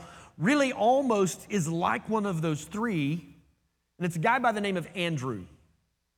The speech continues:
All right? Andrew was also a fisherman. Andrew was Peter's brother. Peter was the first one we talked about. So Simon, Peter, and Andrew were brothers.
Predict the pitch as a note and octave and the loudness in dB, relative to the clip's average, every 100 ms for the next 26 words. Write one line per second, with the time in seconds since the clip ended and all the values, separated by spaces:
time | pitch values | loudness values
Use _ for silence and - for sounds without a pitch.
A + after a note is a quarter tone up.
0 | _ _ _ _ _ _ _ B2+ D#3+ F#3 | _ _ _ _ _ _ _ 0 2 0
1 | - - _ _ _ _ E3+ G3 A3+ F3 | -6 -20 _ _ _ _ 0 2 2 2
2 | D#3 E3+ - A#3 G#3 - D3 D3 C#3+ F#3 | 2 2 0 0 0 -2 -4 -2 -2 -2
3 | E3+ - _ _ _ _ _ _ E3+ G#3 | -6 -16 _ _ _ _ _ _ 0 0
4 | F3+ G#3+ G3+ G#3+ A3+ - - F3 E3 F3 | 0 2 2 2 0 -6 -4 0 0 0
5 | D3+ A#3 C4 D3 G2+ - - F3+ G3 F#3 | 2 2 2 -4 -8 -14 -8 -4 -2 -2
6 | F3 F3 A3 G#3 E3 C3+ C#3+ C3 C3 C3 | -4 -2 -2 -2 -4 -2 -4 -4 -4 -2
7 | E3 - - - _ D#3+ D3+ D#3 - - | -2 -4 -16 -20 _ -2 -2 -2 -4 0
8 | D#3 F#3 A3 A3+ G#3 G#3 G#3 G3+ A3 A#3 | 2 2 2 0 -2 0 2 2 2 0
9 | G3+ F#3 E3 F3+ D#3+ C#3+ C#3+ C3 C#3 E3 | 0 0 0 0 2 0 0 0 -2 -4